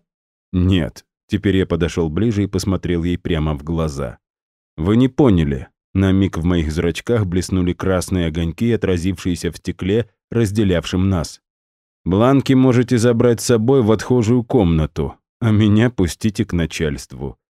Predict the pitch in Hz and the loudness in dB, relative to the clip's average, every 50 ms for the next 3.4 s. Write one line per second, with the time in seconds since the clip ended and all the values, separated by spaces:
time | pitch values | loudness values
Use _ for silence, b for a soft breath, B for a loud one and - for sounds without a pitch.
0 | _ _ _ 92 87 87 85 82 78 76 - - 98 101 92 82 71 65 69 65 | _ _ _ -4 -2 0 0 0 -2 -2 -4 -4 -4 -2 -2 -4 -4 -6 -6 -6
1 | 85 - 92 80 80 67 62 60 58 - _ _ _ _ _ _ _ _ _ _ | -6 -6 -6 -6 -6 -6 -8 -8 -12 -16 _ _ _ _ _ _ _ _ _ _
2 | _ _ _ _ _ 85 82 98 98 92 - - 87 87 87 85 80 85 87 73 | _ _ _ _ _ -4 -2 0 0 0 0 0 -2 0 0 0 -2 -2 -4 -4
3 | 73 78 73 64 - - - | -4 -4 -6 -6 -8 -12 -16